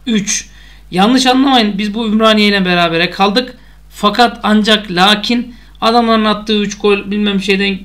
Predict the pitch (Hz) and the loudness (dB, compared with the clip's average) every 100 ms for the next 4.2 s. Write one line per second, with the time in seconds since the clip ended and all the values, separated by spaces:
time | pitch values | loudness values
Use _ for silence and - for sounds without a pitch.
0 | - 180 180 175 170 165 - 202 202 208 | -8 -4 -4 -4 -4 -4 -2 -2 -2 -2
1 | 196 190 185 180 175 151 147 175 196 196 | 0 0 -2 -4 -6 -6 -4 -4 -2 -2
2 | 196 190 185 185 180 175 170 151 156 156 | -2 -2 -2 -2 -2 -4 -6 -6 -8 -4
3 | 196 185 190 170 156 135 156 165 165 165 | -2 -2 -4 -6 -8 -12 -6 -4 -4 -4
4 | 202 | -8